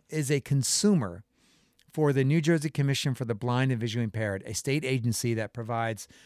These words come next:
services and programs to persons who are blind and visually impaired. And I was a consumer when I was a wee little lad. <laughs> I was never really wee. Yeah, I guess I was.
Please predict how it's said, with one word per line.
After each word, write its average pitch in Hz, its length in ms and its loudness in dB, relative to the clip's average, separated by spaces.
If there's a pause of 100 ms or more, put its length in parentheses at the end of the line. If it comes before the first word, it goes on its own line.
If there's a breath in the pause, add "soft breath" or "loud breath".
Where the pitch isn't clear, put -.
(100)
services 131 540 -2
and 113 120 -2
programs 113 680 -2 (340 loud breath)
to 127 180 -2
persons 127 340 -6
who - 80 -4
are 113 80 0
blind 117 280 0
and 107 80 0
visually 107 260 0
impaired. 98 360 -10 (300 soft breath)
And 120 140 -2
I 135 100 4
was 143 100 0
a 139 40 0
consumer 117 480 2
when 113 100 -2
I 113 140 0
was 110 100 -2
a 110 120 2
wee 262 380 2
little 226 320 0
lad. 139 440 2 (180)
<laughs> - 220 -2 (880 loud breath)
I 180 100 -2
was 185 160 -2
never 180 220 2
really 143 240 6
wee. 123 160 4
Yeah, 127 280 2
I 127 120 0
guess 120 200 -2
I 117 80 -4
was. 107 360 -12